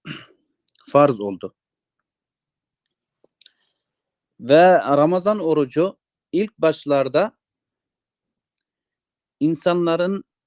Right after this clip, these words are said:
hepsinin oruç tutması farz değil idi. Bilakis isteyen oruç tutar idi. İsteyer de,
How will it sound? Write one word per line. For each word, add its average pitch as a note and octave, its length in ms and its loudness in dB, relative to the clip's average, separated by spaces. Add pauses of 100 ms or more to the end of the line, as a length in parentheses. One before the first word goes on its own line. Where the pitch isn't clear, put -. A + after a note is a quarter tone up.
(140)
hepsinin D#3 680 -2 (100)
oruç D#3 340 0
tutması D#3 560 -2
farz C#3+ 400 0
değil C#3 240 2
idi. F#2+ 300 -14 (180)
Bilakis F#3 640 0 (1400)
isteyen F3 460 2
oruç D3+ 380 0
tutar C3 340 0
idi. A2+ 360 -2 (1300)
İsteyer F#3 580 2
de, F#3+ 200 4